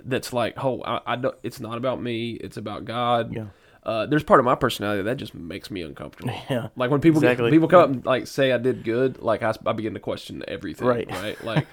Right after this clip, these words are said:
Speaker 2: <laughs>
Speaker 1: did I do so bad
Speaker 2: Right.
Speaker 1: that they're having to encourage me?
Speaker 2: <laughs>
Speaker 1: Like, do they want something? Like, it just, it wrecks my brain. Um,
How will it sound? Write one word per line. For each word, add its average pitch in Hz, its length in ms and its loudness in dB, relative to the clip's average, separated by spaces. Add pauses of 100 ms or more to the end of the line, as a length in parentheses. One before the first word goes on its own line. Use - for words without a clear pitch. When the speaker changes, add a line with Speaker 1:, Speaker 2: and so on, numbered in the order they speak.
(140)
Speaker 2:
<laughs> 220 320 -12
Speaker 1:
did 123 100 0
I 120 60 4
do 131 160 0
so 143 200 -2
bad 117 380 -2
Speaker 2:
Right. 107 140 -4
Speaker 1:
that 95 120 -6
they're 78 140 -8
having 92 300 -10
to 107 100 -8
encourage - 460 -10
me? 52 320 -12
Speaker 2:
<laughs> - 120 -10
Speaker 1:
Like, 165 440 -4
do 139 120 6
they 160 140 8
want 143 240 6
something? 73 400 -6
Like, 117 140 -2
it 127 80 -4
just, 123 280 -8
it 110 100 -8
wrecks 127 220 -4
my 113 100 -4
brain. 98 340 -6 (440)
Um, 113 400 -2